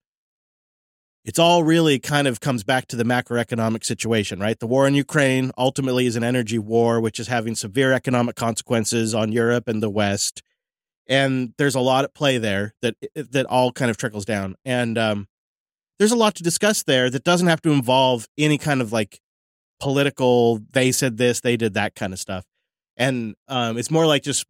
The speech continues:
focus on the data, talk about that, and then also because of my perspective,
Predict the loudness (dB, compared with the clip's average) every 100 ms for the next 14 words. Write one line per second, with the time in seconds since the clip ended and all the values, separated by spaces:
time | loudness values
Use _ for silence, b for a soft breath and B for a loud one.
0 | _ _ _ _ -2 0 0 0 0 0
1 | 0 0 0 -4 _ _ _ _ _ _
2 | _ -8 -4 -2 0 -2 0 -2 -2 _
3 | -4 2 2 2 -2 -6 _ _ _ 0
4 | 0 2 0 0 -6 -2 -2 -2 -2 -4
5 | -4 -2 -2 -2 -2 -4